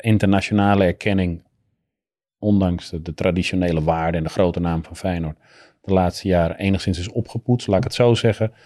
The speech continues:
Erkenning in Mexico, erkenning in Japan, erkenning in Zuid-Amerika. Eh,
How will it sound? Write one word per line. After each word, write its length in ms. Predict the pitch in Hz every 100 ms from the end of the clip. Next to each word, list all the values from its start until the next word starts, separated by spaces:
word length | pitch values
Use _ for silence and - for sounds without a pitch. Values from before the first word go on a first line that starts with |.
| - - - - -
Erkenning 460 | 101 101 92 90
in 100 | 90
Mexico, 460 | 98 - 101 98 95
erkenning 360 | 85 90 85
in 80 | 85
Japan, 500 | 82 82 104 98 98
erkenning 360 | 85 - 85 82
in 80 | -
Zuid-Amerika. 1080 | 85 80 87 90 90 87 - 87 85 82
Eh, 180 | 78